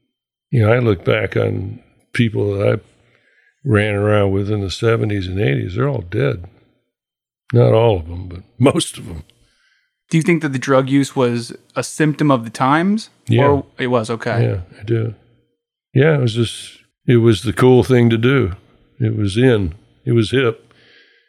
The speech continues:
Speaker 1: It was a lot of fun at first.
Speaker 2: Were people, like,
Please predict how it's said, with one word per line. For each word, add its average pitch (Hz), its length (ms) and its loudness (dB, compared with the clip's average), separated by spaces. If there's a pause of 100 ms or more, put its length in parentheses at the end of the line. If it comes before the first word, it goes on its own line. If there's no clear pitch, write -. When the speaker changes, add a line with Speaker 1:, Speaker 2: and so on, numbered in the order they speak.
(400)
Speaker 1:
It 139 120 2
was 170 180 4
a 120 80 2
lot 147 200 2
of 113 80 0
fun 202 280 2
at 110 100 -6
first. 147 680 0
Speaker 2:
Were 160 100 2
people, 165 440 4 (200)
like, 143 160 2